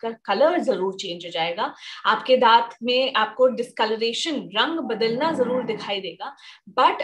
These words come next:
आपको दर्द नहीं होगा, क्योंकि enamel ऐसा part है जो, जिसमें नसें नहीं होती हैं। तो enamel में कोई भी नुकसान अगर होता है, आपको उसमें, अ,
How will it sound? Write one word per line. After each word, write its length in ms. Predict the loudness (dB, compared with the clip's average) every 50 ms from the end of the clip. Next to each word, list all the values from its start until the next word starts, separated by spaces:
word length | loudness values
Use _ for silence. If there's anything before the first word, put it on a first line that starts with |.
| -2
आपको 320 | 0 0 0 0 -2 -6 -6
दर्द 320 | -4 -2 -2 -2 -2 -2 -6
नहीं 160 | -8 -8 -8
होगा, 160 | -8 -6 -6
क्योंकि 380 | -6 -6 -6 -6 -4 -4 -4 -4 -2
enamel 340 | -2 0 0 0 0 2 2
ऐसा 220 | 2 2 2 0
part 340 | 2 4 4 4 4 2 -2
है 160 | -2 -2 -2
जो, 340 | -2 -2 -2 -2 -2 -2 -6 -6
जिसमें 560 | -10 -10 -8 -8 -8 -6 -6 -6 -4 -4 -4
नसें 300 | -4 -4 -2 -2 -2 -2
नहीं 300 | -2 -2 -4 -4 -6 -8
होती 320 | -8 -12 -16 _ -20 -20
हैं। 160 | -20 -20 _ _ -20 -20 -20 -14 -4 0
तो 80 | 0 2
enamel 520 | 2 2 -2 0 -2 -2 -2 -2 -4 -4
में 200 | -4 -4 -4 -2
कोई 140 | -2 0 0
भी 140 | 0 -2 -2
नुकसान 420 | -4 -4 -6 -4 -2 -2 0 0
अगर 180 | 0 -2 -2 -2
होता 300 | -2 0 0 0 0 -2
है, 200 | -4 -4 -6 -6 -4
आपको 380 | -4 -4 -4 -4 -6 -4 -4
उसमें, 420 | -4 -4 -6 -4 -2 0 -2 -2 -4 -12 -20 -20 -20 _ -6 -2 -2
अ, 160 | -2 -2